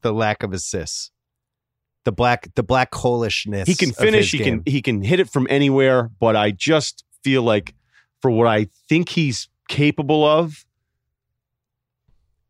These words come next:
Speaker 2: and, uh, you know, that's the weird thing about the Celtics rosters. I feel like whenever they, it's like, "Oh, okay, all right, now there's some stability. Now we know what everybody's supposed to do."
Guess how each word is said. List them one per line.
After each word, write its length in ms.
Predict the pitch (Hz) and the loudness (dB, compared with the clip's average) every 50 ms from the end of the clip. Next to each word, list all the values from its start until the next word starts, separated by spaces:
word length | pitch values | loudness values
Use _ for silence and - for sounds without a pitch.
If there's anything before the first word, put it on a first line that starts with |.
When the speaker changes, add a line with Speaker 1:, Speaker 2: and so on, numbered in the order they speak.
| _ _ _ - | _ _ _ -2
Speaker 2:
and, 120 | 135 147 156 | 0 0 0
uh, 40 | 165 - | 0 2
you 100 | 185 202 | 2 4
know, 80 | 196 185 | 4 4
that's 240 | 160 175 175 - - | 2 0 0 -2 -2
the 100 | 233 202 | -2 -2
weird 240 | 165 214 226 226 - | 0 0 0 0 0
thing 120 | 226 196 | 0 0
about 160 | 185 135 135 | 0 0 0
the 80 | - 147 | 0 -2
Celtics 380 | 139 - 156 147 - 131 - - | -2 -2 -2 -2 -2 -4 -4 -2
rosters. 400 | 139 156 175 170 - 127 120 104 | 0 0 0 0 -2 -4 -4 -2
I 60 | 117 | -4
feel 200 | 110 - - 160 156 | -4 -2 0 0 2
like 100 | 135 117 | 2 2
whenever 380 | 131 117 90 113 127 143 151 | 2 2 2 2 2 2 4
they, 120 | 143 139 123 - - - - - _ | 2 2 0 0 -6 -20 -20 -14 _
it's 180 | - 123 113 - | -8 -6 -4 -2
like, 140 | 127 113 101 | -2 -2 0
"Oh, 140 | 110 131 139 | 0 0 0
okay, 280 | 123 - - 120 110 113 | 0 0 -2 -2 0 0
all 100 | 123 127 | 0 0
right, 160 | 123 113 113 | 0 -2 -2
now 200 | 107 113 117 123 | -2 0 2 2
there's 160 | 127 123 113 | 2 0 0
some 100 | - 127 | -4 -6
stability. 560 | 113 - - 110 101 117 110 110 107 104 101 101 | -8 -8 -8 -6 -4 -2 -2 0 0 0 -2 0
Now 220 | 104 104 107 117 | 0 0 0 0
we 60 | 117 113 | 0 0
know 80 | 113 | 0
what 100 | 110 110 | 0 0
everybody's 300 | 110 107 101 104 101 95 | -2 -2 -2 -2 -4 -4
supposed 260 | - - 101 92 - | -4 -4 -6 -6 -6
to 60 | - 82 | -8 -6
do." 320 | 87 92 92 90 85 80 | -4 -2 0 0 -2 -4